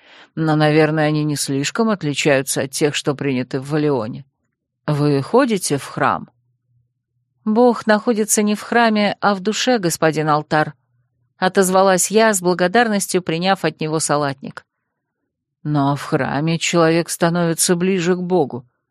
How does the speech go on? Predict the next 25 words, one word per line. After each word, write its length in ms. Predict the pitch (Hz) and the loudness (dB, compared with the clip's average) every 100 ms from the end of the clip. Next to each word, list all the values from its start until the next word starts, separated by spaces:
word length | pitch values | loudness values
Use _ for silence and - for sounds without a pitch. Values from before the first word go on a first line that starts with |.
| _ _ - | _ _ -14
В 80 | |
храме 460 | - 147 143 160 160 | -4 0 2 2 0
легче 460 | 143 165 180 - 151 | 0 0 0 -2 -2
творить 440 | 139 143 139 - | 0 -2 -2 -4
молитву». 640 | 139 127 123 139 151 175 _ _ _ _ _ | -2 -2 -4 -6 -8 -8 _ _ _ _ _
«Если 480 | 226 254 269 247 247 | 2 4 4 4 4
человек 580 | - 247 233 226 254 233 | 4 4 6 4 2 4
не 160 | 208 | 2
умеет 380 | 208 208 240 220 | 4 6 6 4
слышать 480 | - 220 240 214 - | 4 4 4 2 2
его 240 | 196 196 | 2 2
голос 400 | 175 190 226 220 | 2 2 2 2
в 60 | - | 0
самых 480 | - 190 202 214 - | 0 2 2 0 0
обыденных 560 | 180 196 190 196 190 165 | 0 0 0 -2 -2 -2
вещах, 640 | 170 - 175 180 - - _ _ _ _ _ | -2 0 0 0 -2 -16 _ _ _ _ _
возможно, 800 | 185 190 185 170 160 165 175 202 | -2 2 2 0 -2 -2 -2 -2
и 20 | |
так. 400 | 202 165 151 - - _ _ _ _ _ _ _ | -2 -2 -2 -4 -16 _ _ _ _ _ _ _
Иногда 480 | - 262 262 247 262 | 2 4 6 4 4
нелегко 500 | 240 240 233 - 277 | 4 4 0 0 2
отстраниться 760 | 208 - - 185 190 185 - 160 | 2 2 -2 0 0 -2 0 0
от 100 | 160 | 2
повседневности, 800 | 170 - 175 185 175 151 147 156 | -2 -2 -2 -2 -2 -2 -4 -4
сударь, 420 | - 170 143 - | -4 -6 -8 -10